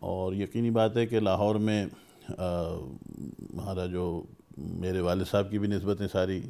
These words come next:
जामे शफीई के साथ थीं और हज़रत मौलाना उबैदुल्ला साहब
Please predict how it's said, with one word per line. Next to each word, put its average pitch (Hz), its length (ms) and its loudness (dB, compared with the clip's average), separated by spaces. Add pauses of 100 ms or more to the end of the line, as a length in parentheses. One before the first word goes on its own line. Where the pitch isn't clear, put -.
(140)
जामे 87 280 -4
शफीई 98 360 -2
के 98 100 0
साथ 95 200 0
थीं 90 260 -6 (800)
और 80 600 -2
हज़रत 87 240 -4
मौलाना 92 320 0
उबैदुल्ला 90 400 2
साहब 92 400 2